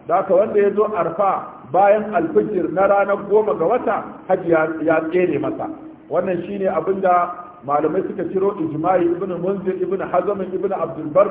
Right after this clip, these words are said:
Ibn Qudama, duk sun ruwaito ijma'in malamai. Ma'ana malamai sun haɗa kai nan ba saɓanin maza ba. Kan cewa in dai alfijir ya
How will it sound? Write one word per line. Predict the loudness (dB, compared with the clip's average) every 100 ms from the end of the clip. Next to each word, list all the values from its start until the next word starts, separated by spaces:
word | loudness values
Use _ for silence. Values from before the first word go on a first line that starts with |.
| 0
Ibn | -6 -6 -6
Qudama, | -4 0 0 0 -2 -4 -12 -10
duk | -6 -6
sun | -4
ruwaito | -2 -2 0 -2 -2
ijma'in | -6 -4 -2 0 0 -2
malamai. | -4 -4 -4 -4
Ma'ana | -6 -4 -4 -2
malamai | -2 -2 -4 -6
sun | -8 -6
haɗa | -6 -6
kai | -4 -6
nan | -4
ba | -2 -2
saɓanin | -4 -6 -6 -8
maza | -8 -6 -4
ba. | -6 -10 -14 -20 -20 -8
Kan | -8 -4
cewa | -2 -2 -4
in | -8 -2
dai | 0
alfijir | 0 -2 -6 -8 -6
ya | -6